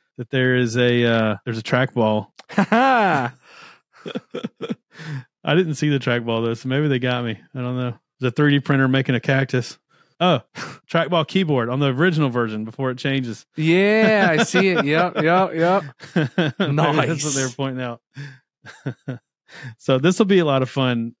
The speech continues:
Speaker 1: Uh, this comes out.
Speaker 2: Yeah, definitely. I, I'm,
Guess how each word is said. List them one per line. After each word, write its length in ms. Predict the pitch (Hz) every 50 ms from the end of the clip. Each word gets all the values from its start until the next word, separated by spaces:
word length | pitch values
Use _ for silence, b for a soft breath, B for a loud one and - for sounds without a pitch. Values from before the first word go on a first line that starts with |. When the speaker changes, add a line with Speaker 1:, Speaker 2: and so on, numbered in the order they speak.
| _
Speaker 1:
Uh, 420 | 135 123 117 117 113 113 110 110 110 110 _ _ _
this 180 | 131 120 -
comes 260 | - 123 117 113 107 110
out. 240 | 110 107 101 101 - _ _ _ _ _ _ _ _ _ _ _ _ _ _ _ _ _
Speaker 2:
Yeah, 300 | 135 139 139 135 127 123
definitely. 560 | 123 - 160 170 170 175 160 143 127 123 123
I, 360 | 123 131 139 135 135 135 139
I'm, 200 | 143 135 135 143